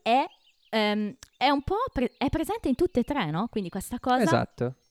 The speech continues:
Speaker 1: lui non ha la sua storia,
Speaker 2: Joy è
Speaker 1: ma
Speaker 2: mercuriale in questo senso.
Speaker 1: l'hai già usato altre volte ed è, mi piace
Speaker 2: Ma
Speaker 1: sempre.
Speaker 2: perché mercuriale è un parto di Ariosto, che è probabilmente,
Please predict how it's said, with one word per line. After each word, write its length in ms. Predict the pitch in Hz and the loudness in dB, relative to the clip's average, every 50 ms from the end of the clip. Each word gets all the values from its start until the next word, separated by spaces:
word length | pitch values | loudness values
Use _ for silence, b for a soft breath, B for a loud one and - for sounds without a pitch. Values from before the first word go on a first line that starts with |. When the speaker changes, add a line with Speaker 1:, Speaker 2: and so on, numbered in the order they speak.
| _ - - | _ -10 -6
Speaker 1:
lui 180 | 269 294 294 269 | -2 -2 0 0
non 160 | 226 233 269 | 0 0 0
ha 80 | 247 | 0
la 80 | 190 190 | 0 0
sua 140 | - - 302 | -2 -2 -4
storia, 340 | - - - 190 175 175 151 | -6 -4 -2 -2 0 2 4
Speaker 2:
Joy 160 | 190 202 269 | 4 4 6
è 60 | 233 | 4
Speaker 1:
ma 80 | 196 175 | 4 4
Speaker 2:
mercuriale 760 | 175 175 170 - - 175 165 151 131 113 110 113 107 104 107 | 2 0 0 2 2 2 4 6 4 4 2 2 -2 -2 -2
in 140 | 110 107 104 | -2 -4 -4
questo 340 | - 117 107 98 - - | -4 -4 -6 -6 -8 -12
senso. 380 | 101 - - 110 - - - - - | -12 -12 -12 -14 -14 -16 -20 -14 -4
Speaker 1:
l'hai 180 | - 208 247 294 | 0 0 0 2
già 140 | 247 330 320 | 2 2 2
usato 280 | 311 254 254 226 - 302 | 4 4 2 2 2 0
altre 200 | 277 - 311 254 | 0 2 2 4
volte 300 | 233 196 214 - 262 269 | 4 4 4 4 2 0
ed 60 | 254 | 0
è, 60 | 254 - | 0 -2
mi 160 | 240 247 254 | 0 0 2
piace 280 | 240 - 233 220 - 247 | 2 2 -2 -2 -2 -4
Speaker 2:
Ma 60 | - | -4
Speaker 1:
sempre. 360 | - 156 139 139 143 135 151 | -2 -4 -4 -2 -2 -2 -2
Speaker 2:
perché 260 | 151 120 - - 135 120 | -2 -2 -2 -2 -2 -2
mercuriale 640 | 120 117 117 - - 113 117 120 127 139 143 131 | -2 -2 -2 -4 -4 -2 0 0 0 0 -2 -2
è 120 | - 113 113 | -2 -2 -2
un 160 | 110 110 107 - _ _ | -2 -2 -6 -8 _ _
parto 400 | - 120 120 120 120 - 131 120 | 0 0 0 0 -2 -2 -4 -2
di 100 | 113 113 | -2 -2
Ariosto, 540 | 107 107 110 110 110 110 110 - - - 123 | -2 -2 -2 -2 -2 -2 -4 -8 -8 -10 -8
che 100 | - 113 | -8 -8
è 40 | 107 | -10
probabilmente, 760 | - 104 104 104 104 104 104 104 104 - - 113 110 107 | -10 -10 -10 -10 -10 -10 -10 -12 -12 -10 -8 -8 -8 -8